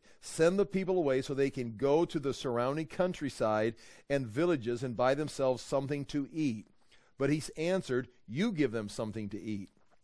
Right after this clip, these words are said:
They said to him, "W-, that would take eight months of a man's wages. Are we to go and spend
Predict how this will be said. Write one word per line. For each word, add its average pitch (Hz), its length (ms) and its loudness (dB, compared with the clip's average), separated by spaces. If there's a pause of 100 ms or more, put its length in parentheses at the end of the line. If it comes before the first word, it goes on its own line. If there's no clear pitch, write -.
(360)
They 147 140 4
said 185 260 2
to 151 120 2
him, 131 460 -2 (340)
"W-, 123 300 -4 (160)
that 175 320 6
would 160 320 2
take 147 380 0 (120)
eight 170 320 4
months 160 420 0
of 135 200 2
a 123 60 0
man's 151 640 0
wages. 127 760 0 (600)
Are 127 240 6
we 156 460 0 (120)
to 151 120 -4
go 143 420 4
and 131 220 -6
spend 151 520 0